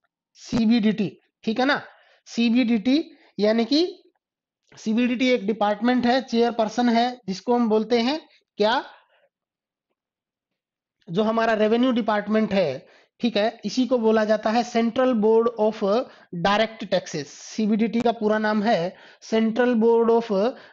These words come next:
Direct Taxes। यहाँ पर ये एक्ट आया था, ठीक है, इसका नाम है Central Board of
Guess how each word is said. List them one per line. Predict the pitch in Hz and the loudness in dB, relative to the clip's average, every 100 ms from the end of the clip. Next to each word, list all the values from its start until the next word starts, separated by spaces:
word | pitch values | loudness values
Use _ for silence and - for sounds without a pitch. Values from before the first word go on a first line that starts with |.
| - | -8
Direct | 170 196 214 226 254 208 | -2 0 0 -2 -4 -2
Taxes। | 226 - 247 180 170 185 - - | -4 -2 -2 2 0 -2 -12 -8
यहाँ | 185 202 226 | -2 0 0
पर | 240 | 0
ये | 226 240 240 | 2 2 2
एक्ट | 233 233 240 | 0 0 0
आया | 226 226 | 0 0
था, | 226 226 247 247 - _ _ | 0 -2 -2 -8 -20 _ _
ठीक | - 226 | -4 0
है, | 226 226 | 0 -2
इसका | 214 - 233 | -6 -2 0
नाम | 226 233 | 0 0
है | 226 | 0
Central | 240 220 226 247 | 0 0 0 2
Board | 220 220 220 | 2 4 4
of | 226 | 2